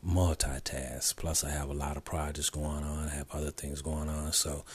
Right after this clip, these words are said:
you know, I'm having to multitask at the same time, you know, and keep things going in one direction,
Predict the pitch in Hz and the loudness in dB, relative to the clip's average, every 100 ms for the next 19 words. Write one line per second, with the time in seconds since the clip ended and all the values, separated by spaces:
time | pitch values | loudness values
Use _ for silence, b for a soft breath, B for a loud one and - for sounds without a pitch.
0 | B B - 85 80 80 78 76 73 78 | B B 2 4 4 2 2 0 0 2
1 | 80 76 - 73 73 - 73 71 73 - | 2 2 0 -4 -4 -2 -2 0 0 -2
2 | - - 78 71 - 80 78 76 - 82 | -2 -2 -2 6 6 6 0 0 0 2
3 | 78 69 67 - B B - 85 76 71 | 0 -2 -8 -12 B B 0 2 4 2
4 | 71 73 - 78 - 69 67 69 71 69 | 0 -2 0 0 0 -2 2 2 2 -2
5 | 69 69 69 69 69 67 67 67 67 - | -2 -2 -2 -2 -2 -4 -4 -4 -4 0
6 | - | -2